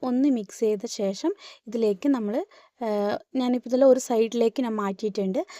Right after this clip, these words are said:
അതിന് ശേഷം ഒരു ടീസ്പൂൺ അളവ് വീണ്ടും കുറച്ചും കൂടി ഓയിൽ ചേർത്ത് കൊടുത്ത ശേഷം അതിലേക്ക് ഒരു നാല് മുട്ട ഞാൻ പൊട്ടിച്ചൊഴിച്ച് കൊടുക്കുന്നുണ്ട്. ഒഴിച്ച് കൊടുത്ത ശേഷം ഒന്ന്, ആ, മിക്സ് ചെയ്ത് കൊടുക്കുക.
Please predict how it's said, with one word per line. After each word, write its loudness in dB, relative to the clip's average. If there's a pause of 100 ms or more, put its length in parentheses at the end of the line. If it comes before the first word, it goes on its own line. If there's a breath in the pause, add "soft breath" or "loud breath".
(140 loud breath)
അതിന് 2
ശേഷം 0 (100)
ഒരു 2 (180)
ടീസ്പൂൺ -6
അളവ് -2 (100)
വീണ്ടും -4
കുറച്ചും -4
കൂടി 0 (460 loud breath)
ഓയിൽ 6 (100)
ചേർത്ത് -2
കൊടുത്ത -4 (100)
ശേഷം -6
അതിലേക്ക് -4
ഒരു 4
നാല് 0
മുട്ട -8 (160)
ഞാൻ -2 (460 loud breath)
പൊട്ടിച്ചൊഴിച്ച് 0
കൊടുക്കുന്നുണ്ട്. 0 (160)
ഒഴിച്ച് -2
കൊടുത്ത -6 (120)
ശേഷം -2 (440 loud breath)
ഒന്ന്, 0 (200)
ആ, -2 (180)
മിക്സ് -4
ചെയ്ത് 4
കൊടുക്കുക. 0